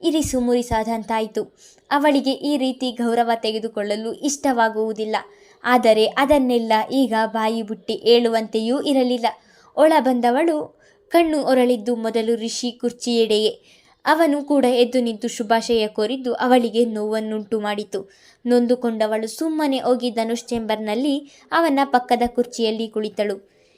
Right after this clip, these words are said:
ಇಂದು ರಿಷಿಯ ಜೊತೆ ಮಾತನಾಡಲೇಬೇಕು ಎಂಬ ಗಟ್ಟಿ ನಿರ್ಧಾರದಲ್ಲಿಯೇ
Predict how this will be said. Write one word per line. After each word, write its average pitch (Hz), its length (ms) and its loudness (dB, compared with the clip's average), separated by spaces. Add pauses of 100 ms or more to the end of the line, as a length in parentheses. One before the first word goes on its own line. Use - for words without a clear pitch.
(180)
ಇಂದು 254 360 2
ರಿಷಿಯ 233 380 0
ಜೊತೆ 214 260 -2
ಮಾತನಾಡಲೇಬೇಕು 214 1120 0
ಎಂಬ 220 320 -2
ಗಟ್ಟಿ 269 460 -2
ನಿರ್ಧಾರದಲ್ಲಿಯೇ 226 1040 -4